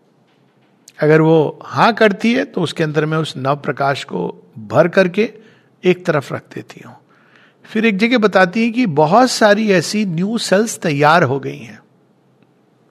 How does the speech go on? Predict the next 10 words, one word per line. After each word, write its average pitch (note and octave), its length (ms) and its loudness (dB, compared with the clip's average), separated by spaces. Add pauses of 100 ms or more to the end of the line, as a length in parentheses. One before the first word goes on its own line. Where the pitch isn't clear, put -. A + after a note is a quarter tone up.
(1160)
लेकिन D#3 380 -2
कुछ G3+ 360 -6
हैं C#3+ 160 0
जो F#3 180 2
refuse G3+ 480 -4
कर C#3+ 200 -6
रही - 160 -18
हैं, C#3+ 180 -16
resist D#3 420 -6
कर - 180 -10